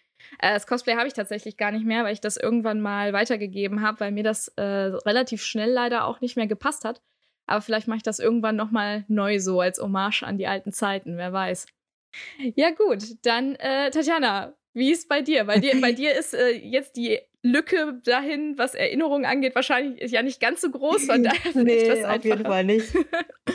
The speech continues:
Speaker 2: Ich war bisher auch nur auf, glaub, drei, waren's drei?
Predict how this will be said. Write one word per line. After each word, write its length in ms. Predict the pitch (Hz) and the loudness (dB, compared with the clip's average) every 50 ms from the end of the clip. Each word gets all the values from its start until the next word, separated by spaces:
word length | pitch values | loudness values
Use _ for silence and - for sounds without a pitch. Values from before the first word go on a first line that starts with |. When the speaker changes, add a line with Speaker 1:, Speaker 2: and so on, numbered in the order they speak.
| - - - - - | -6 -8 -20 -20 -10
Speaker 2:
Ich 100 | - - | -4 0
war 160 | 170 165 165 | 0 0 0
bisher 400 | 160 160 - 190 180 175 170 170 | -2 -2 0 2 2 2 2 2
auch 180 | 165 - 165 156 | 0 0 -2 -2
nur 240 | 165 165 160 147 | -2 -2 -2 0
auf, 360 | 143 147 147 151 156 143 - _ _ _ _ _ _ _ _ _ _ _ _ _ _ _ _ _ _ _ - | 0 0 0 0 0 -4 -6 _ _ _ _ _ _ _ _ _ _ _ _ _ _ _ _ _ _ _ -2
glaub, 400 | 135 135 143 147 143 135 - - _ - | 0 2 2 0 0 -2 -6 -10 _ -8
drei, 400 | 147 123 127 135 135 131 - 143 - | -6 -4 -2 -2 -2 -4 -4 -4 -2
waren's 280 | 139 139 135 123 - - | -2 -2 -2 -4 -8 -8
drei? 480 | 135 120 127 135 143 170 214 226 - | -4 -2 0 2 2 0 0 -2 -6